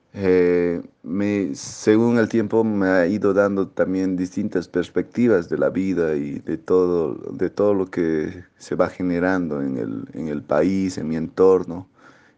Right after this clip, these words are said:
incluso en la familia y demás. Entonces, mucho de eso con el tiempo te vas dando cuenta que quizás te priva de algunas u otras cosas o solamente, o vos mismo te, muchas veces te autocensuras, por decir,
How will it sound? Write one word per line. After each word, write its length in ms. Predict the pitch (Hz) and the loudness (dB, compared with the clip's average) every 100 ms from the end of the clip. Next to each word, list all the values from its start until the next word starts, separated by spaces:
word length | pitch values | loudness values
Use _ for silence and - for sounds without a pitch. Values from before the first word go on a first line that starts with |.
| - | -12
incluso 400 | 92 - 95 95 | -10 -4 -4 -2
en 80 | 90 | -2
la 80 | |
familia 500 | 85 92 101 107 92 85 | 0 0 2 2 2 0
y 40 | |
demás. 480 | 82 95 101 98 - _ _ - - _ _ _ _ | 0 0 0 -2 -10 _ _ -20 -20 _ _ _ _
Entonces, 1040 | - 92 92 - 98 92 98 95 95 90 98 | -4 -2 0 2 2 0 2 4 2 0 -2
mucho 400 | 101 117 123 107 | 0 2 4 4
de 220 | 104 104 | 4 2
eso 680 | 101 110 104 101 90 - _ - | 2 2 4 4 2 0 _ -8
con 240 | 101 95 | -4 -2
el 100 | 92 | -2
tiempo 300 | 104 98 101 | -4 -4 -4
te 100 | 95 | 0
vas 200 | 95 98 | 0 2
dando 260 | 98 95 92 | 0 0 -4
cuenta 380 | 95 92 92 | -4 0 -2
que 580 | - 85 80 76 71 82 - _ _ | 0 0 2 2 0 -4 -10 _ _
quizás 340 | - 95 92 90 | -10 -4 -4 -4
te 120 | - | -6
priva 320 | - 117 107 | -2 2 4
de 80 | 82 | 4
algunas 480 | 85 92 104 98 90 | 2 0 -2 -2 -2
u 80 | 90 | -2
otras 260 | 90 76 | -2 -6
cosas 460 | - 98 95 90 - | -2 -2 -2 -6 -4
o 100 | 82 | -8
solamente, 560 | - 104 95 101 98 69 | 0 4 4 2 -2 0
o 120 | 90 | 2
vos 400 | 90 110 107 - | 4 4 2 -6
mismo 400 | 101 104 95 92 | -6 -6 -4 -8
te, 400 | - 78 76 90 - _ _ - - _ _ | -6 -4 -4 -8 -14 _ _ -20 -20 _ _
muchas 320 | 92 95 95 | -4 -2 -2
veces 300 | 90 90 - | 0 0 -2
te 220 | - 78 71 | 0 2 4
autocensuras, 840 | 92 92 87 87 90 117 110 85 | 2 0 -4 -6 0 2 2 0
por 180 | - 67 | -6 -8
decir, 380 | 85 - 87 | -6 -4 -6